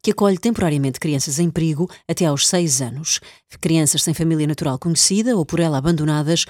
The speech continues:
ou a quem o tribunal tenha determinado o seu acolhimento institucional. No próximo sábado, dia oito, no Teatro Gil Vicente, pode assistir ao espetáculo solidário Mimando,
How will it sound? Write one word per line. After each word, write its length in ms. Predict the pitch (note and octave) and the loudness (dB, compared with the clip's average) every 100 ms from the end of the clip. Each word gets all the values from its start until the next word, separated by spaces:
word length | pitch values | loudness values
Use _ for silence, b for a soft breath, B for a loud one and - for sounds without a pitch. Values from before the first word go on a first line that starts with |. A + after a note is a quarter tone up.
| B | B
ou 140 | - F3+ | -2 0
a 40 | |
quem 140 | G3 A3+ | 2 2
o 60 | |
tribunal 460 | F3+ G3+ E3 C#3+ D3+ | 2 2 2 0 0
tenha 260 | - D3+ C#3 | 0 -2 -2
determinado 540 | - E3 D3+ C#3 C#3 | -2 0 2 2 0
o 20 | |
seu 160 | - D3+ | 0 0
acolhimento 520 | C#3 E3 E3+ E3+ C3+ | -2 0 2 2 0
institucional. 720 | B2+ C#3+ C3+ - D3 B2 D3+ - B B | -4 -4 -2 0 0 -4 -8 -16 B B
No 80 | E3+ | -2
próximo 300 | D3+ - D3+ | 0 0 0
sábado, 420 | - C#3 D3+ D3+ | 0 0 -2 -2
dia 200 | D#3+ G#3+ | 0 0
oito, 420 | D#3+ D3 C#3+ G3 - B B | 0 -2 -4 -8 -12 B B
no 80 | F3+ | -4
Teatro 340 | F3+ E3 D3 | 0 0 0
Gil 180 | C#3+ G#3 | 0 0
Vicente, 520 | F#3+ F3 F3+ E3+ - - B | 2 2 2 0 -2 -8 B
pode 200 | - E3+ | -2 0
assistir 280 | E3 - D#3+ | 2 2 0
ao 60 | C#3 | 0
espetáculo 460 | - D3 C3 D3 | -2 -4 -4 -4
solidário 480 | - E3 D3+ D#3 D#3+ | -2 0 0 0 0
Mimando, 580 | F3+ G#3+ E3 C#3+ C#3+ G3+ | 2 2 2 0 -2 -6